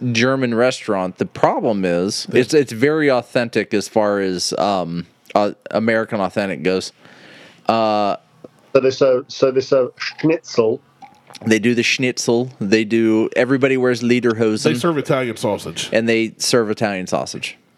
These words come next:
Speaker 3: Schnitzel, though, proper good, proper schnitzel is so good.
Speaker 2: I don't know if I've had proper schnitzel.
Speaker 1: I need to make it. So my plan is in the next five years is to come over to the U K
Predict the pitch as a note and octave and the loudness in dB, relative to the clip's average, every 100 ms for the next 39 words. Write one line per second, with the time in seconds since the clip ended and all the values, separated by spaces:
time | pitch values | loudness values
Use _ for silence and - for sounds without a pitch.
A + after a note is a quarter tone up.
0 | _ _ _ _ _ _ _ _ _ _ | _ _ _ _ _ _ _ _ _ _
1 | - - D3+ - - A#2+ G#2 G2+ F#2+ - | -8 -2 -2 0 0 0 2 0 -2 -6
2 | B2 A#2 - D#3 - D3+ - E3 - E3 | -8 -8 0 0 0 -2 0 0 2 0
3 | E3 - D#3+ - G#2+ G#2+ G#2+ - - A2+ | 0 -2 -2 0 -2 -2 -2 0 2 2
4 | F#2+ G2+ F2+ _ _ - _ _ _ _ | 2 -2 -2 _ _ -20 _ _ _ _
5 | _ - B2 F#3+ D3+ C3+ A2+ C3 C3 A#2 | _ -8 -4 -2 -2 -2 -4 -4 -4 -4
6 | F#2+ - - A2+ F3+ A#3+ C3+ C3 B2 - | -4 -4 -2 -2 0 2 2 2 0 -2
7 | - C3+ B2+ B2 - B2+ F#3 - D3+ C#3+ | 2 4 4 2 0 -2 -2 -2 -2 0
8 | C3 A#2+ A2+ A2 A#2 A2+ A2 A#2 - - | 0 0 0 0 0 0 0 -2 -6 -12
9 | - A#2 A#2+ A#2 G2+ F#2+ F2+ E2+ - - | -2 0 0 -2 0 0 0 -4 -8 -14
10 | - _ _ _ - - - _ _ _ | -20 _ _ _ -20 -20 -20 _ _ _
11 | B2+ B2 - - B2+ A#2 A#2 A#2 A#2 A2 | 2 2 -2 -4 -2 0 2 2 0 0
12 | A#2+ A2 G#2+ G#2 G#2+ A2 G2 F#2+ G2 | 0 0 0 0 0 0 0 0 -2